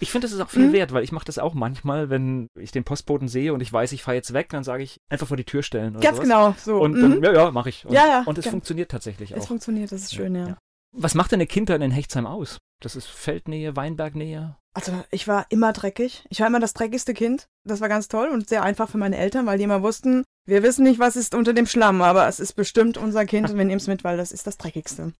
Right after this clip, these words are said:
Speaker 2: Genau. Und wir waren immer unterwegs. Also wir sind morgens raus und abends kamen wir zurück und es hat alles wunderbar funktioniert.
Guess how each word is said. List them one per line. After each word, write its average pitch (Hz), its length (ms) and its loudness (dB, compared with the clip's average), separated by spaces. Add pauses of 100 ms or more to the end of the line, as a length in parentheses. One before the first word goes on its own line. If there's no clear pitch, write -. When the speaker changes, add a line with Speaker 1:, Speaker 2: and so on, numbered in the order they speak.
(240)
Speaker 2:
Genau. 196 460 -2
Und 208 140 2
wir 202 100 6
waren 208 200 2
immer 233 320 0
unterwegs. 190 500 -6
Also 180 360 -8 (340)
wir 180 120 -10
sind 190 160 0
morgens 185 360 -2
raus 190 340 -2
und 226 160 -6
abends 190 320 -2
kamen 196 160 -4
wir 185 80 -6
zurück 208 320 -6
und 262 160 -4
es - 100 -14
hat 214 120 -8
alles 202 240 -6
wunderbar 240 300 4
funktioniert. 294 640 4